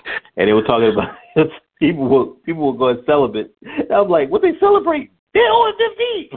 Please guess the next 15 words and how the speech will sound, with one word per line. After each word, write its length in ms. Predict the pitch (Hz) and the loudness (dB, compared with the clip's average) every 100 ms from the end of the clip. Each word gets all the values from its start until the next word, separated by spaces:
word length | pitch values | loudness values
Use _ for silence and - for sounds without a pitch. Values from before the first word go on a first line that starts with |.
| - - - _ _ - - | -20 -20 -20 _ _ -14 -2
<laughs> 1080 | 180 185 160 165 131 - - - 139 - - - - - - - - - - _ - - - | 0 2 0 0 -2 -6 -6 -8 -8 -8 -8 -8 -10 -8 -8 -8 -8 -10 -14 _ -4 -2 2
I 40 | |
didn't 180 | 247 226 | 4 4
know 100 | 220 | 4
what 160 | 208 196 | 4 4
celibate 400 | 202 185 180 139 | 2 2 -2 -6
was. 240 | 147 - - - _ - - - - - _ - | -8 -10 -12 -20 _ -20 -18 -16 -18 -20 _ -2
Oh, 320 | 233 233 220 | 2 4 2
boy. 400 | 175 180 170 147 147 _ _ - - - 214 | 0 -6 -6 -8 -14 _ _ -20 -14 -12 -8
Oh, 300 | 196 180 170 | -6 -4 -6
they 160 | 175 | -6
didn't 200 | 165 165 160 | -4 -2 0
still 240 | 160 156 143 | 2 2 2
wear 300 | 151 151 143 | 0 0 0
bags. 600 | 143 147 135 117 - | 0 0 0 -2 -8